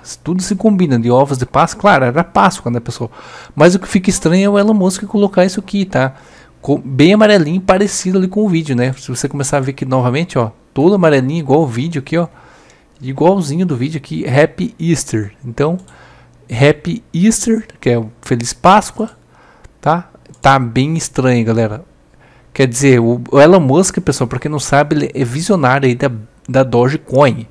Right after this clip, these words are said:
Ele apoia a Dogecoin. Ele já tweetou uma vez aí, Baby Doge, mas faz muito tempo mesmo. Foi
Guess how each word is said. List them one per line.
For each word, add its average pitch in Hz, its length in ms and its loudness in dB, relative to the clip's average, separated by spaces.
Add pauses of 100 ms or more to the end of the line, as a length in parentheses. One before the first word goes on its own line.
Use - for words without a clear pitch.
(500)
Ele 139 340 -4 (300)
apoia 180 600 4
a - 20 0
Dogecoin. 113 560 -6 (420)
Ele 135 200 -2
já 175 160 4
tweetou 196 440 2
uma 208 180 4
vez 156 340 2
aí, 143 160 2
Baby 143 360 0
Doge, 170 380 4
mas 117 300 0
faz 190 180 2
muito 190 640 2
tempo 175 360 -2
mesmo. 180 380 0
Foi 135 240 0